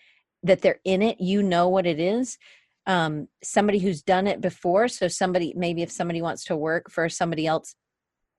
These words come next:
that's in another country, then talk to somebody who's doing that. Talk to somebody who has clients there. See if they could mentor you, right? But for it,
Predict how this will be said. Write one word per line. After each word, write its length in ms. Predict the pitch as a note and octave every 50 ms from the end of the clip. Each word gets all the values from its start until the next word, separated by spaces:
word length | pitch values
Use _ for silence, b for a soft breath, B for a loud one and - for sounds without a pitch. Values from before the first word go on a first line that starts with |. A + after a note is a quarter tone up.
| _ _ - -
that's 240 | E3 E3+ - - G3
in 80 | F#3
another 320 | F3+ F3 F3 E3 D3 D3 C#3+
country, 540 | - - F3 E3 E3 - A3+ A3+ A#3+ D3+ B B B B B B B -
then 320 | F3+ E3+ E3 E3 D#3+ - - _ _ _ _ _
talk 280 | - - E3+ F3 - -
to 60 | A3+
somebody 380 | A3 - G#3 F#3+ G3 F#3 G3
who's 280 | F#3+ - - F#3 D#3+ - _ _
doing 340 | G3+ G#3 A#3+ C#4+ B3 G3 -
that. 200 | - - - - -
Talk 320 | - - F#3 A3+ B3 -
to 80 | - C4
somebody 400 | - - G#3+ G3+ F#3+ F#3+ G3+ G3+
who 80 | G3
has 240 | G3 G3 F#3 G3 -
clients 640 | - - - F3+ G3+ A#3 B3 G3+ D#3+ D3 - - -
there. 240 | - B2+ - - - b b b b
See 380 | _ - - - C4 B3+ C4+ - _ -
if 180 | G3 - _
they 140 | - F#3 F3+
could 200 | F3+ - G#3 F#3+
mentor 460 | G#3 G#3+ A#3+ C#4 F4+ - - - - -
you, 280 | G#2+ F#2+ D#3 - - D#3
right? 300 | E3 D#3+ F#3 A3+ C4+ D4 D4 B B B B _
But 180 | G#3+ G3 - -
for 160 | A3+ G#3 G3 b b b b b _
it, 160 | - G#3+ G#3